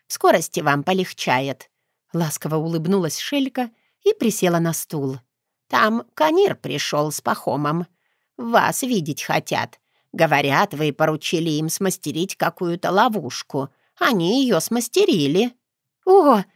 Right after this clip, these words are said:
радостно воскликнула я, не забывая прихлебывать ароматный тонизирующий напиток. «Это замечательная новость! А зачем они сами пришли? Могли бы ребят послать». «Дык, пирогов захотели сладких от Сола.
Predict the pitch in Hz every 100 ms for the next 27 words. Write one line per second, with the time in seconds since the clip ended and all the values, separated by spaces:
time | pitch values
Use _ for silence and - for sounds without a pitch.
0 | _ _ 202 190 165 - 151 170 - 190
1 | - 190 180 175 240 233 208 196 202 226
2 | 214 208 - 233 202 170 165 196 160 160
3 | 190 220 180 156 - 170 190 196 185 180
4 | - 208 196 226 202 - 160 - _ _
5 | _ _ 269 294 277 269 - 370 440 415
6 | 453 427 285 175 - - _ _ _ _
7 | _ 262 240 240 240 208 196 - 185 180
8 | 208 285 - 277 294 - _ _ _ 226
9 | 214 285 453 214 170 160 - - 320 349
10 | 339 339 - _ _ _ _ - 240 -
11 | - - 160 147 127 139 196 285 294 -
12 | 180 - 143 160 190 214 - - 220 -
13 | 170 - - 160 156 165